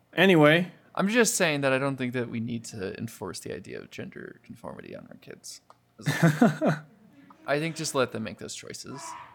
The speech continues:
Speaker 1: Um, anyway.
Speaker 2: 'Cause it can be, hey, it can be fun to play with the doll, and it can be fun to play with the action guy and to play sports and stuff.
Speaker 1: It could be fun to play with a doll that is also an action guy.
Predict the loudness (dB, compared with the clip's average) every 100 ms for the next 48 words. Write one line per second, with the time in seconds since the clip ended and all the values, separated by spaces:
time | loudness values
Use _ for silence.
0 | _ _ _ _ 4 8 10 8 8 6
1 | 6 4 0 -12 _ _ _ _ _ _
2 | _ _ _ 2 6 8 8 6 4 -2
3 | _ _ -6 -4 -6 -4 -4 -4 -6 -10
4 | -8 -8 -6 -6 -6 -8 -8 -8 -4 -2
5 | -2 -8 -12 -14 -16 -18 -18 -16 -14 -14
6 | -14 -14 -14 -16 -18 -20 -14 -14 -14 -18
7 | -16 -16 -18 -18 -18 -16 -18 -16 -16 -16
8 | -16 -16 -16 -20 _ _ _ _ -6 0
9 | 0 2 2 2 2 2 2 4 2 4
10 | 4 6 4 4 2 2 0 0 0 0
11 | -2 -4 -6 -6 -8